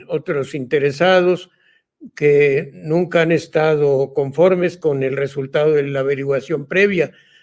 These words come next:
Yo no conozco la sentencia, debe haberla defendido en el, en el tribunal, en el, en la Corte Interamericana,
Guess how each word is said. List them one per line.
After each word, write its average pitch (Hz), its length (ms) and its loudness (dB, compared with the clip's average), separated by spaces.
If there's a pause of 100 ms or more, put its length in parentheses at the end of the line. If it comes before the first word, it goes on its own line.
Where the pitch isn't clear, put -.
(100)
Yo 190 200 2
no 202 180 2
conozco 170 480 0
la 147 160 0
sentencia, 165 840 -2 (480)
debe 170 320 6
haberla 160 420 4
defendido 151 800 0
en 135 140 -4
el, 131 240 -8 (240)
en 131 140 -6
el 127 120 -6
tribunal, 143 540 0
en 147 160 -2
el, 123 300 -8 (400)
en 143 100 -6
la 131 160 -4
Corte 160 300 2
Interamericana, 147 1120 -2